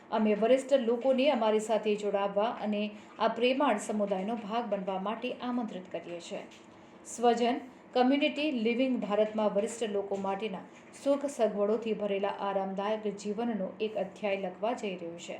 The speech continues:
સાચા અર્થમાં કાળજી લેતા વાતાવરણમાં આરોગ્ય, આરામ અને આનંદથી ભરપૂર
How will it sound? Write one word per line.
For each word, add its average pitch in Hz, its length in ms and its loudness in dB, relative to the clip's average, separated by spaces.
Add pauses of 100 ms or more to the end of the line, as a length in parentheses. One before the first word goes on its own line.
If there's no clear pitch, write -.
(500)
સાચા 214 400 4
અર્થમાં 233 460 0
કાળજી 208 380 2
લેતા 202 440 0
વાતાવરણમાં 196 840 -2 (440)
આરોગ્ય, 233 500 4 (160)
આરામ 196 480 0
અને 208 160 -2 (160)
આનંદથી 240 520 -2 (120)
ભરપૂર 202 400 -2